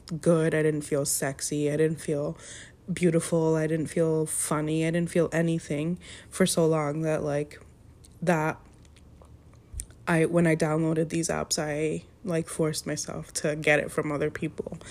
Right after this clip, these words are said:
And learning, or now that I'm, like, outside of that, I realize that that's something that I can only give myself, and that the five-minute, like, feeling of being validated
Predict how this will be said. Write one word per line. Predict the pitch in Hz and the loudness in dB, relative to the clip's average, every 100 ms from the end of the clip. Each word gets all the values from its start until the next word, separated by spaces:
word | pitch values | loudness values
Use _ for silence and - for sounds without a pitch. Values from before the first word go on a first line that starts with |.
| - - - - - | -14 -14 -16 -6 2
And | 180 170 160 156 - | 4 4 0 -2 -2
learning, | 180 175 170 175 170 170 | 2 4 4 4 2 0
or | - 165 160 - | 0 -2 -2 -2
now | 170 175 165 | 0 2 2
that | 175 170 | 2 2
I'm, | 170 160 | 0 0
like, | 160 151 - | 0 -2 -2
outside | 147 - 190 175 | -2 0 0 2
of | 190 165 | 2 0
that, | 165 156 - | -4 -4 -4
I | 170 | -2
realize | 170 160 156 156 160 | 0 0 0 0 -2
that | - 151 - - | -2 -4 -6 -6
that's | 143 151 - | -6 0 2
something | - - - - 170 165 165 | 2 0 -4 -2 -2 0 0
that | 156 | 0
I | 143 | -2
can | - 175 | -2 0
only | - 160 175 | 0 2 2
give | 170 156 | 0 -2
myself, | 139 143 - 135 196 - - - - - - | -2 0 2 2 2 -4 -14 -14 -14 -16 -2
and | 190 175 165 160 156 147 - - | 2 2 2 0 -2 -6 -10 -8
that | 165 151 147 - | -2 -2 -2 -2
the | 175 | 0
five-minute, | - 170 170 175 165 160 151 | 4 6 6 4 4 2 2
like, | 151 156 | 0 -2
feeling | - 175 160 160 160 | 0 2 4 4 2
of | 147 156 151 - 160 | 0 -2 -6 -12 -2
being | 170 160 | 2 2
validated | 156 151 151 147 143 143 147 165 | 2 0 2 2 2 0 -2 -6